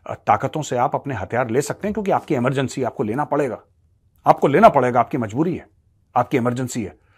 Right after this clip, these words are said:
लेकिन कभी ना कभी इमरजेंसी दूर होगी और कभी ना कभी आपको खुद के हथियार बनाने पड़ेंगे, क्योंकि अगर फंस गए बॉस और उन्होंने बोल दिया, "No, thank you," तो यहां पे गुड नाइट हो जाएगा, राइट? अब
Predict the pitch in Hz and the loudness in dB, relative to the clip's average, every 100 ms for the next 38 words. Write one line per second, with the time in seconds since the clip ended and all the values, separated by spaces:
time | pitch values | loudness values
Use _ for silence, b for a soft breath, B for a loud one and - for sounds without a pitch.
0 | - - 131 180 139 104 190 185 175 185 | -12 -4 -2 -2 -2 -2 -2 -2 0 0
1 | 143 143 135 143 120 127 120 160 143 117 | -2 -4 -4 -4 -2 -2 -2 -4 -4 -4
2 | 139 143 127 185 - 110 120 - - - | -4 -4 -6 -8 -6 -6 -6 -6 -8 -8
3 | - - - 131 139 147 131 107 117 117 | -12 -8 -4 -2 -4 -4 -4 -4 -4 -4
4 | 107 104 104 98 98 107 135 196 b b | -6 -10 -12 -10 -10 -10 -8 -8 b b
5 | b _ - 120 180 - 120 135 135 - | b _ -8 -8 -6 -8 -4 -4 -6 -6
6 | 123 110 95 - - - - _ _ _ | -4 -4 -6 -8 -10 -12 -14 _ _ _
7 | _ _ - 131 - 131 143 127 113 117 | _ _ -8 -8 -4 -2 0 -2 -2 -2
8 | 117 117 120 107 87 95 - _ _ _ | -4 -4 -6 -8 -12 -16 -20 _ _ _
9 | _ _ _ _ _ _ - 113 95 107 | _ _ _ _ _ _ -10 -8 -6 -6
10 | 95 92 90 87 - - - _ _ _ | -8 -10 -14 -18 -20 -20 -20 _ _ _
11 | _ - - _ _ _ _ _ _ - | _ -20 -20 _ _ _ _ _ _ -2
12 | 156 - - _ _ 143 101 - | -2 -2 -12 _ _ 2 2 -2